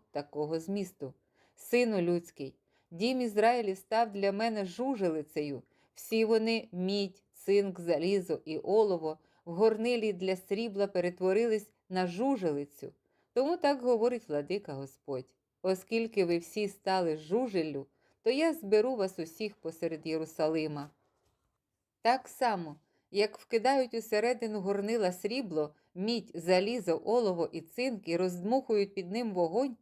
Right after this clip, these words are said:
аби розплавити, так я в своєму обуренні й моєму гніві покладу вас туди й розплавлю вас. Я згромаджу вас, полум'ям свого гніву дмухну на вас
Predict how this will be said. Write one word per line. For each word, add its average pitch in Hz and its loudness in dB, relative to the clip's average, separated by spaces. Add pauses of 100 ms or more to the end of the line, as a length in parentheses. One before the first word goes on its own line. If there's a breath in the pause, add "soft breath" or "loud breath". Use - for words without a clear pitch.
(120)
аби 165 -2
розплавити, 170 -2 (420 soft breath)
так 285 2
я 285 2
в 269 -6
своєму 247 0
обуренні 196 0
й 170 -4
моєму 180 -2
гніві 175 -4
покладу 170 -2
вас 190 0
туди 165 -2
й 220 2
розплавлю 185 -2
вас. 135 -6 (420 soft breath)
Я 208 4
згромаджу 196 -2
вас, 135 -6
полум'ям 208 2
свого 196 -2
гніву 202 -2
дмухну 185 -4
на 185 0
вас 143 -4